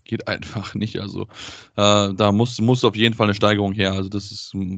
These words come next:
da muss, also der Philipp hier hat auf jeden Fall gefordert. Ich glaube, der wird seine Jungs auch mal ordentlich mal getriezt haben,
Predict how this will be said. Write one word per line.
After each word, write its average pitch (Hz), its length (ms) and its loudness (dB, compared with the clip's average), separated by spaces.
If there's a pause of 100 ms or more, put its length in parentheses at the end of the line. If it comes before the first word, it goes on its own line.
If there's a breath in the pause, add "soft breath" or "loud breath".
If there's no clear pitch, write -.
da 95 160 -6
muss, 95 880 -4
also 98 260 -4
der 104 120 -4
Philipp 110 160 2
hier 113 100 4
hat 101 60 0
auf 98 80 -4
jeden 107 120 2
Fall 98 100 2
gefordert. 110 400 2
Ich 95 60 -4
glaube, 101 160 2
der 98 80 2
wird 95 80 -6
seine 104 140 -4
Jungs 101 180 -2
auch 98 100 -2
mal 95 120 -2
ordentlich 101 260 2
mal 98 140 0
getriezt 110 400 -4
haben, 104 220 2